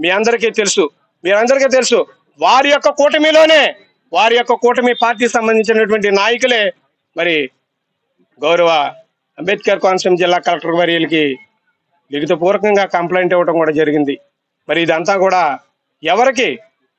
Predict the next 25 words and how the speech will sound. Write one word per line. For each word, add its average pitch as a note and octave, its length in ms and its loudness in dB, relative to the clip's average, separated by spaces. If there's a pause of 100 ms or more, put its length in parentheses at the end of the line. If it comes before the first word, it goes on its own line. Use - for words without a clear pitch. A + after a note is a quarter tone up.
(140)
ఎవరికి C#4 320 0
లబ్ధి C4+ 220 0
చేకూరుస్తున్నారు? G3+ 720 0 (220)
ఎవరికైనా G#3 420 0
నిరుద్యోగులకు G3 600 0
ఇస్తున్నారా? E3 420 -2 (300)
నిరుద్యోగం G#3 480 0
అనేది G3 280 0
ఎక్కడా F#3 340 -2
కూడా E3+ 360 0 (520)
ఏ G#3+ 240 0
రకంగా A#3 420 0
కూడా G3+ 380 0 (500)
ఆయన D#3 460 0 (440)
కల్పించట్లేదు. G3+ 880 0 (380)
వాళ్ళ F3+ 260 0
యొక్క G#3 260 -2 (560)
కార్యకర్తలకి, G#3 920 -2 (140)
వారి E3+ 260 0
నాయకులకి F#3 580 -2 (420)
ఆయన D#3 160 -2
కల్పించడం E3+ 540 -2
జరుగుతుంది. D3+ 540 -2 (260)
అట్లాగనే A3+ 480 -2
కాకుండా G3+ 800 0